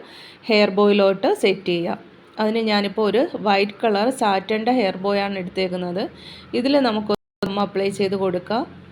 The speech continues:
അതിനുശേഷം നമ്മൾ ഈ സെറ്റ് ചെയ്ത് വച്ചേക്കുന്ന ഓരോ ഫ്ലവറിനെയും ഇതുപോലെ ബോയിൽ സെറ്റ് ചെയ്യാം. ഫസ്റ്റ് ഞാൻ ഓറഞ്ചാണ് കൊടുത്തത്, പിന്നെ നമുക്ക് വൈറ്റ് കൊടുക്കാം,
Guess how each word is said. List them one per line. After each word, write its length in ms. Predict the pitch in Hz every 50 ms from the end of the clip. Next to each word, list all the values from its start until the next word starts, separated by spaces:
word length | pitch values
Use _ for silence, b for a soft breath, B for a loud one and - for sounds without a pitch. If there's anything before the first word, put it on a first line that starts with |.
| B B B B B - -
അതിനുശേഷം 640 | 208 208 214 220 226 214 - 202 196 208 - 247 233
നമ്മൾ 240 | 214 196 196 190 196
ഈ 100 | 196 214
സെറ്റ് 360 | 208 - 208 196 - - - 208
ചെയ്ത് 200 | 202 202 190 202
വച്ചേക്കുന്ന 580 | 202 190 185 - 196 190 185 185 190 190 214 262 214 - 208
ഓരോ 360 | 190 190 185 190 196 202 208 240 277 -
ഫ്ലവറിനെയും 680 | - - 233 202 196 180 180 175 180 180 185 214 233 -
ഇതുപോലെ 540 | 202 185 185 175 170 180 175 175 175 196 247 349 359 - - - - - - -
ബോയിൽ 360 | 196 185 185 185 180 180 185 233
സെറ്റ് 340 | - - 240 214 - - -
ചെയ്യാം. 260 | 180 170 175 - - B B B B B B B B -
ഫസ്റ്റ് 320 | - 214 208 208 214 - 220
ഞാൻ 200 | 208 202 202 196
ഓറഞ്ചാണ് 560 | 190 185 185 185 190 208 202 202 196 190 196 208
കൊടുത്തത്, 360 | 196 190 185 185 - 269 262
പിന്നെ 200 | 262 233 220 202
നമുക്ക് 260 | 196 190 185 185 - 220
വൈറ്റ് 420 | 202 196 180 185 190 185 - 220
കൊടുക്കാം, 380 | 214 196 180 185 185 196 226